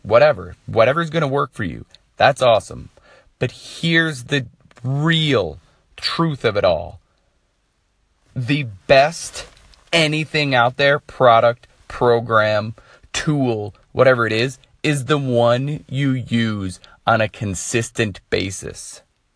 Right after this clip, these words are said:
Consistency, man. Like, if you can get consistency under your belt and do it and do it and do it and do it, just by the sheer law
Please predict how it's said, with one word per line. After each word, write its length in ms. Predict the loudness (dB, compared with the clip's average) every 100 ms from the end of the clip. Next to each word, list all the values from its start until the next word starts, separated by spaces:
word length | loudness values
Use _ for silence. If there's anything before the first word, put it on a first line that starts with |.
| _ _ _ _ _ _ _ _ -4
Consistency, 1300 | -2 -2 -4 -4 -6 -2 -2 -2 -4 -4 -4 -8 -16 _ _ _
man. 540 | -2 0 0 -2 -4 -8 _
Like, 360 | 2 4 4 -6 _ _ _ -8
if 200 | -4 -2
you 160 | -2 -2
can 260 | -2 -2
get 320 | 0 0 0 -10 _ _ -6
consistency 1000 | -4 -2 -4 -4 -4 -4 -8 -6 -6 -4 -2
under 240 | 0 0
your 160 | -2 0
belt 320 | 4 4 2
and 300 | -6 -6 -2
do 200 | -2 0
it 140 | -2
and 220 | -4 -8 -4
do 180 | 0
it 100 | 0
and 200 | -2 -6
do 180 | -4 0
it 100 | 0
and 160 | -2 -4
do 160 | -2
it, 120 | -2 -2 -14 -10
just 180 | -8 0
by 160 | 2
the 140 | 2 -2
sheer 580 | -6 -6 -4 0 0 -2 _ -20 -20 _ _ _ -6
law 640 | 0 6 6 6 0 -4